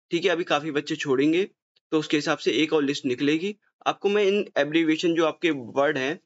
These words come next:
ये आपको समझ में नहीं आ रहे हो तो आप ये इनको देख सकते हैं। इनका मतलब ये लिख रहा है, ऑप्टोमेट्री का ये रहा है,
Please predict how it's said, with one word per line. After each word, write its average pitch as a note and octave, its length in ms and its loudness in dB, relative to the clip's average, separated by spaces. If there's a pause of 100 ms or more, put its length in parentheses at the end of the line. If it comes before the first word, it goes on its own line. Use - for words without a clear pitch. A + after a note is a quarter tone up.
(220)
ये C#3+ 60 2
आपको C#3+ 240 -2
समझ D3 260 0
में D#3+ 140 2
नहीं C#3 200 2
आ B2+ 100 4
रहे C3 100 0
हो C#3+ 100 -2
तो D#3+ 120 -2
आप D3 200 0
ये D3 80 0
इनको D#3 280 0
देख A#2 200 0
सकते D3+ 320 -2
हैं। G3 140 -2 (420)
इनका D3 220 2
मतलब D3+ 280 0
ये D3+ 100 2
लिख A#2+ 180 -4
रहा C#3 180 2
है, F#3+ 80 -8 (260)
ऑप्टोमेट्री D3 560 0
का D3 120 2
ये B2 220 2
रहा D#3 240 2
है, F3+ 200 -4